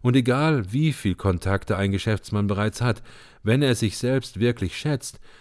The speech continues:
wird er stets über neue Zielgruppen und Möglichkeiten der Expansion nachdenken. Denn ein Unternehmer mit Selbstwertgefühl ist der festen Überzeugung: „Ich bin es wert, zehntausend Follower zu haben.“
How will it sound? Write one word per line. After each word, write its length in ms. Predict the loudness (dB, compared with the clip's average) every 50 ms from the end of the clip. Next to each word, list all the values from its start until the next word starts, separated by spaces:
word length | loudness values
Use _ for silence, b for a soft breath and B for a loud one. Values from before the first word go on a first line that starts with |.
| B B 0
wird 220 | 2 2 4 4
er 120 | 0 -2
stets 640 | -2 -4 -6 -4 0 0 0 0 0 -2 -8 -10 -10 -10 -10
über 240 | -8 -4 -4 -2 -2
neue 340 | -2 -2 0 0 0 0
Zielgruppen 540 | -2 -2 -2 -2 -2 0 -2 -4 -2 0 0
und 100 | 0 2
Möglichkeiten 880 | 0 0 -2 -2 -4 -6 -6 -4 -2 -2 0 -2 -2 -2 -2 -2 0
der 140 | 0 0 -2
Expansion 720 | -2 -6 -8 -6 -4 -2 -2 -2 -2 -2 -2 0 0 0 -2
nachdenken. 640 | -2 -4 -6 -6 -6 -6 -6 -4 -6 -8 -10 -10 B B B B B B B -2
Denn 120 | 0 2 2
ein 140 | 2 2 0
Unternehmer 560 | 0 2 2 0 0 0 0 0 0 0 2
mit 180 | 0 0 0
Selbstwertgefühl 1040 | 0 0 0 0 0 -2 -4 -4 -4 -4 -2 -4 -6 -8 -6 -4 -2 0 0 0 0
ist 300 | -2 -4 -6 -6 -4 -4
der 100 | -4 -4
festen 380 | -2 -4 -4 -4 -4 -4 -4
Überzeugung: 760 | -4 -2 -2 -4 -4 -4 -2 -2 0 0 0 0 0 0 -2 -4 -8 _ _
„Ich 400 | -2 -2 -2 -2 -4 -10 -16 -4 -2
bin 240 | 0 0 0 -2 -4
es 300 | -6 -6 -6 -6 -6 -4
wert, 360 | -4 -2 -2 -4 -4 -8 -12 -20 -14
zehntausend 800 | -6 -4 -2 0 0 0 -2 -2 -2 0 0 0 0 -2 -4 -6
Follower 440 | -2 -2 0 2 2 2 0 -2 -2
zu 160 | -2 -4 -2
haben.“ 320 | -2 0 0 0 0 -2